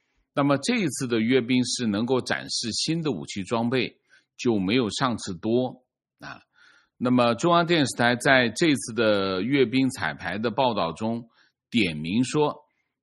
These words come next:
解放军的主战坦克是九九，九九A式主战坦克是阅兵的重点啊。那么九九A主战坦克其实就是在九九式坦克的升级版。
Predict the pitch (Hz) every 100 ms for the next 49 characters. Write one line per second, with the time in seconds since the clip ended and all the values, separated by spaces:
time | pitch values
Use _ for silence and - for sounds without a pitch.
0 | _ - 98 80 131 135 117 139 147 117
1 | - - 117 107 - 82 82 147 139 98
2 | 82 73 - 156 98 - _ _ _ -
3 | - 139 127 110 98 107 113 143 117 78
4 | 62 - _ _ _ _ - 123 165 117
5 | 85 - 156 156 151 - 123 - 73 101
6 | 95 85 135 - 113 - - _ _ -
7 | - 127 110 107 131 95 107 107 104 147
8 | 113 82 62 50 _ _ _ _ - -
9 | _ _ _ _ _ 151 165 139 - 123
10 | 202 165 98 80 160 170 - 90 123 120
11 | 98 80 87 113 - - 123 - 113 104
12 | 117 104 95 113 92 - _ _ _ -
13 | 101 131 185 131 90 - 110 - - -
14 | 110 90 - 147 160 123 123 92